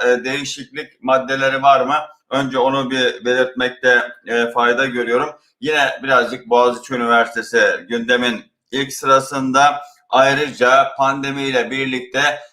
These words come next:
yaşanan kısıtlamalar neticesinde, e, özellikle orta gelir grubuna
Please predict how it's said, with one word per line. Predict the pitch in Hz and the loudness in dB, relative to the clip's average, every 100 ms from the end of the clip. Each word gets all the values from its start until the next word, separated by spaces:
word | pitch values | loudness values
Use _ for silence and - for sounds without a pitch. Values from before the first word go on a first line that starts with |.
| _ | _
yaşanan | 123 135 143 135 131 113 | -2 0 2 2 2 -2
kısıtlamalar | - 127 135 - 135 131 131 123 117 | -10 -14 -14 -2 2 4 6 4 2
neticesinde, | 127 127 123 127 120 127 120 131 156 151 - _ - | -4 -6 -10 -10 -8 -8 -4 0 0 0 -12 _ 0
e, | 135 | 2
özellikle | 123 120 113 127 131 143 160 135 131 110 - - | 2 0 0 0 -2 -4 -8 0 2 2 0 0
orta | 123 131 131 - 165 165 - 98 | 2 2 0 0 4 4 2 -4
gelir | 127 139 147 120 95 - | -6 -2 -2 -2 -10 -10
grubuna | 135 135 127 135 135 117 | -8 -8 -8 0 2 2